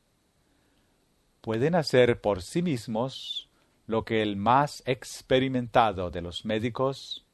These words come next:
no podría hacer jamás. Modifiquen su régimen de alimentación.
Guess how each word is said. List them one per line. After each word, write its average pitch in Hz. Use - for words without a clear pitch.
no 107
podría 98
hacer 123
jamás. -
Modifiquen 139
su 135
régimen 80
de 87
alimentación. 80